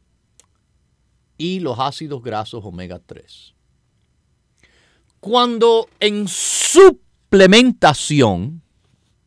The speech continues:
como así se ofrece aquí, en nuestros frasquitos, alta dosis de omega tres, recuerde,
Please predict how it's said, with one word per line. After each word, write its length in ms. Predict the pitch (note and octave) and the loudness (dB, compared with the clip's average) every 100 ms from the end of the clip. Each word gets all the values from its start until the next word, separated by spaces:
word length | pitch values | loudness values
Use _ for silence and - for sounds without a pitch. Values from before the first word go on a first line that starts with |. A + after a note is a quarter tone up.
| _ | _
como 200 | A2 F#2+ | -10 -8
así 260 | E2+ - F2+ | -8 -12 -14
se 140 | - | -14
ofrece 400 | C3 - A2+ - | -16 -12 -12 -12
aquí, 360 | C#3+ G#2+ F2+ D3 D#3 _ _ _ _ _ _ _ - | -16 -14 -14 -14 -20 _ _ _ _ _ _ _ -12
en 140 | G2 | -8
nuestros 340 | F#2 F#2 C#3+ | -8 -8 -12
frasquitos, 920 | - D#3+ - - G2+ - F#2+ - - _ _ _ _ _ _ - | -10 -12 -12 -12 -14 -12 -18 -20 -20 _ _ _ _ _ _ 4
alta 440 | C4 C#4 - A3 | 4 4 2 4
dosis 420 | G#3 A#3 - F3 | 4 2 0 -2
de 80 | D#3+ | 0
omega 380 | C#3 F3 A#3 D3 | 2 2 0 -2
tres, 380 | - B2 B2 - | -2 -4 -4 -10
recuerde, 640 | - C3+ C#3 F#3+ G3+ F2+ | -10 -8 -2 0 0 -4